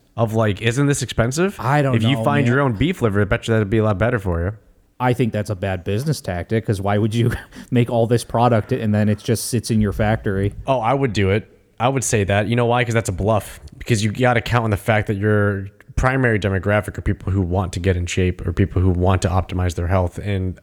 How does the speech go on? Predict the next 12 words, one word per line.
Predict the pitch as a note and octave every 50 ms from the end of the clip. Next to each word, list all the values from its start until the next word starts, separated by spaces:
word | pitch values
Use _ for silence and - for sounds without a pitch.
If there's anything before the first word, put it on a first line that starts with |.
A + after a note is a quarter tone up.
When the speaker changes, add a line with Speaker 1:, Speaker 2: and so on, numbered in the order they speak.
| _ -
Speaker 1:
odds | A2+ A2+ A2 G#2+ G2 F#2
are | - G#2+ G#2+ G#2 G2 F#2+ F#2
they | F2+ G2 G2+ F#2+
are | F#2 F2+ F2
not | F2+ F#2+ G2+ G2+ G2 G2+ G2 -
at, | G2+ G2 F#2+ F#2+ - - _ - - - - - _ _ _ _ _ _ _ _
they | A2 A2+
don't | G2+ A2+ G#2 G2
look | F#2+ G2+ F#2+ -
like | G2 F#2 E2 F2+
you | F#2 F#2
do. | E2 F2 E2+ E2+ E2